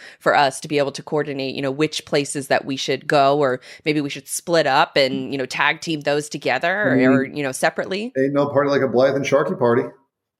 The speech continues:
Speaker 1: <laughs> <laughs> We are planning to do some recording there too.
Speaker 2: Mm-hmm.
Speaker 1: So I, that, that's another really cool aspect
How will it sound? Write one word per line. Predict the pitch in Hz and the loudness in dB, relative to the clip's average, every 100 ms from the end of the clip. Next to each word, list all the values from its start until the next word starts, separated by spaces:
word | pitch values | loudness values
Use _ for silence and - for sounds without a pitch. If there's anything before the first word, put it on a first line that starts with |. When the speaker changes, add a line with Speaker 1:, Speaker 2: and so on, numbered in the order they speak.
| - - | -8 -2
Speaker 1:
<laughs> | 190 - 240 - 285 - - - - | -2 -4 -10 -10 -12 -12 -14 -14 -16
<laughs> | 330 - 659 640 | -16 -12 -10 -8
We | 247 226 | 0 2
are | 349 | 4
planning | 359 294 285 | 2 2 2
to | 302 | -2
do | 226 294 | -2 -2
some | 294 247 | -2 -2
recording | 208 - 233 233 | -2 2 2 2
there | 226 220 | 0 0
too. | - 285 214 | 0 0 0
Speaker 2:
Mm-hmm. | |
Speaker 1:
So | 147 175 | 2 4
I, | 170 | 4
that, | 170 180 | 4 2
that's | 190 - | 2 2
another | 247 220 220 | 2 2 2
really | 190 156 196 185 | 0 -2 0 0
cool | 180 180 156 | -2 0 2
aspect | 151 151 151 139 | 2 0 0 0